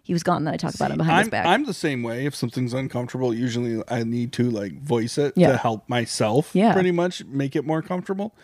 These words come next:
Speaker 2: But I won't do it. I'll just do it to, like, one person. I have, i-, in
Speaker 1: Like,
Speaker 2: every,
Speaker 1: under your breath,
Speaker 2: yeah,
Speaker 1: kinda
Speaker 2: in,
Speaker 1: like,
Speaker 2: like,
Speaker 1: "Uh, uh, uh."
Speaker 2: every social situation, I always look for, like, that one or two allies to have next to me to murmur <laughs> all my sarcastic
Speaker 1: <laughs> Right, right,
Speaker 2: comments
Speaker 1: right,
Speaker 2: to.
Speaker 1: right, right.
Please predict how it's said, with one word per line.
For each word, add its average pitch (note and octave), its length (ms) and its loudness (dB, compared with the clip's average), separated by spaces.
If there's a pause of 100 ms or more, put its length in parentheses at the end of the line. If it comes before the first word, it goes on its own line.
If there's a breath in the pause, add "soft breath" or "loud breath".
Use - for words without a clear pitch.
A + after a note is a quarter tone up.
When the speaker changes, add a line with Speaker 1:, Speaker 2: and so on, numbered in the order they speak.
(420 loud breath)
Speaker 2:
But D3+ 280 4
I D#3+ 200 4
won't E3 340 2
do D3 220 4
it. C#3 120 -2
I'll C3+ 160 2
just D3 220 -2
do C#3 80 2
it A#2+ 100 0
to, B2+ 80 -4
like, A#2+ 140 -4
one A#2 500 -4 (680)
person. A#2 380 -6 (100)
I D3+ 140 6
have, E3+ 200 4 (420 loud breath)
i-, E3+ 180 6
in F#3 160 -2
Speaker 1:
Like, F3+ 100 0
Speaker 2:
every, F#3 100 2
Speaker 1:
under F3 120 2
your E3 100 2
breath, D#3+ 180 0
Speaker 2:
yeah, E3 240 2
Speaker 1:
kinda E3 140 2
Speaker 2:
in, F#3 60 4
Speaker 1:
like, F3+ 80 2
Speaker 2:
like, F3 80 4 (100)
Speaker 1:
"Uh, - 40 2
uh, - 40 4
uh." F3 80 2
Speaker 2:
every F#3 180 0
social E3 460 0
situation, B2+ 640 -2
I B2 80 0
always B2+ 220 -2
look B2+ 140 -2
for, B2 100 0
like, A#2+ 220 0
that A#2+ 200 -4
one B2 220 2
or B2 100 -2
two B2+ 240 0
allies A2+ 540 -4
to C3 100 0
have B2 160 0
next B2+ 280 -6
to C3+ 60 -8
me B2+ 140 -2
to A#2 300 -2
murmur B2 520 -2
<laughs> - 40 -8
all F3 120 6
my B2+ 160 0
sarcastic E3+ 640 0
Speaker 1:
<laughs> - 0 -
Right, D3 120 2
right, C#3+ 40 2
Speaker 2:
comments D3 420 2
Speaker 1:
right, D#3 60 0
Speaker 2:
to. G#3 140 6
Speaker 1:
right, G#3+ 120 0
right. D3+ 180 -4